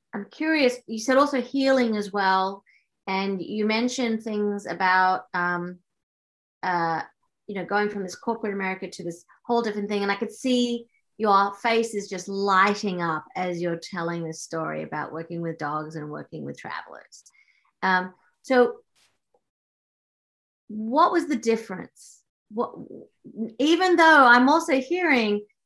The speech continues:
'cause you had to completely reinvent yourself. <laughs> You had to learn how to groom.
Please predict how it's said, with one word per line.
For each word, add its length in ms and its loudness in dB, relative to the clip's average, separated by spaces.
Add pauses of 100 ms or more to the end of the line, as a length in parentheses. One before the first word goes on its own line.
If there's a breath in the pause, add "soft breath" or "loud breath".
(180)
'cause 140 0
you 100 6
had 120 4
to 80 0
completely 640 0
reinvent 680 0
yourself. 880 -2
<laughs> 40 -20
You 80 -2
had 80 -4
to 80 4
learn 320 2
how 120 4
to 100 2
groom. 500 -2